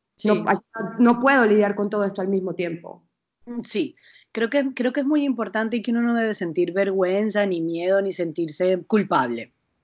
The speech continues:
Speaker 1: por no
Speaker 2: Para.
Speaker 1: querer ver cierta información, porque más all-, primero tú no vas a solucionar nada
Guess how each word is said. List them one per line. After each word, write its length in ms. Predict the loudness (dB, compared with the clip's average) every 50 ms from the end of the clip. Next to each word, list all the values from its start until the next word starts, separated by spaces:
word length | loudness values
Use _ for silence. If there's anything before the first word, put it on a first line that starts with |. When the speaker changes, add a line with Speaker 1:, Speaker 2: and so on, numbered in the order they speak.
| _ _ _ -16 -16 -12 -4
Speaker 1:
por 200 | 0 0 0 2
no 300 | 0 0 0 0 0 0
Speaker 2:
Para. 200 | -2 -2 -4 -4 -8 -12 -16 -20 -20 _ _ _ _ _ _ _ _ _ _ 0
Speaker 1:
querer 720 | 2 4 4 4 4 4 2 2 4 2 2 0 -2 -2
ver 320 | -2 -2 -2 -2 -2 -4
cierta 360 | -4 -2 -2 -2 -2 -2 -4
información, 720 | -6 -4 -4 -4 -4 -4 -4 -6 -6 -4 -4 -4 -4 -2
porque 380 | -2 -2 -2 0 0 -2 -2 -2 -8 -18 -20 -20 -20 -18 _ -4
más 240 | 0 0 0 2 0
all-, 180 | 0 -2 -2 -6 -2 2
primero 320 | 4 4 6 6 4 2
tú 100 | 0 0
no 80 | 0 0
vas 120 | 0 0
a 60 | -2
solucionar 540 | -2 -2 -2 -2 -2 -2 -2 -2 -2 -2 -4
nada 420 | -4 -6 -6 -6 -6 -6 -6 -8